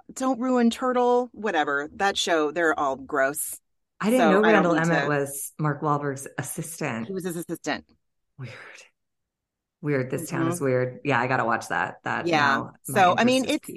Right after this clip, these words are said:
Speaker 1: it's,
Speaker 2: piqued.
Speaker 1: it's, I, I can't remember, I can't remember if there were new revelations, 'cause I don't remem-, I remember reading the article. I don't remember what the details of the article were, other than,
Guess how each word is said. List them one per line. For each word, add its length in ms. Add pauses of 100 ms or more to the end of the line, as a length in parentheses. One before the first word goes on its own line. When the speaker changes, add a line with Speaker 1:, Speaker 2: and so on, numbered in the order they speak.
Speaker 1:
it's, 260
Speaker 2:
piqued. 180 (140)
Speaker 1:
it's, 260 (180)
I, 220 (220)
I 320
can't 340
remember, 720 (840)
I 60
can't 320
remember 600 (920)
if 320
there 200
were 100
new 180
revelations, 760
'cause 160
I 100
don't 220
remem-, 200
I 80
remember 280
reading 220
the 80
article. 360
I 60
don't 160
remember 480
what 340
the 80
details 520
of 80
the 80
article 360
were, 240
other 220
than, 420